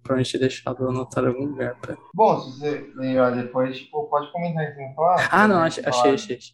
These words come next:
Speaker 1: É,
Speaker 2: Bom.
Speaker 1: não, eu tinha, eu tinha mandado o link pra imagens, muito sábio. É, <laughs> que é um momento específico quando a, a Callisto vai pro, pro Crucible e aí a Aurora não aparece de primeira, assim, né?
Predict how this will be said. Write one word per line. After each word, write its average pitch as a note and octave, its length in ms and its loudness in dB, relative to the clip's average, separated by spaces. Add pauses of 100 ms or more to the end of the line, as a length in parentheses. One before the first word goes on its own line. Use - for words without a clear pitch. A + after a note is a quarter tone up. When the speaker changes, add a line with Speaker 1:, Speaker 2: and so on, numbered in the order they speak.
(160)
Speaker 1:
É, C3 180 6
Speaker 2:
Bom. C3+ 60 4
Speaker 1:
não, C#3 140 4
eu C#3 60 2
tinha, C#3 400 0
eu C#3 120 6
tinha C#3+ 180 2
mandado C#3 340 6
o C3+ 40 4
link C3+ 260 2
pra D3 160 0
imagens, B2+ 500 2
muito C3+ 200 -2
sábio. A2+ 320 -4
É, B2 340 6
<laughs> - 260 0
que - 140 0
é - 40 4
um C#3 120 0
momento D3 340 2
específico C#3+ 840 0
quando C#3 320 2
a, C3 160 4
a - 220 0
Callisto B2+ 440 0
vai C3 160 2
pro, B2+ 200 -6 (240)
pro B2+ 140 -6
Crucible C3 540 -2 (340)
e C3+ 80 4
aí B2+ 320 4
a B2+ 40 6
Aurora B2+ 320 6
não B2+ 80 0
aparece A#2+ 520 2
de A#2 140 -6
primeira, A#2+ 420 2
assim, - 220 -10
né? A#2+ 180 -6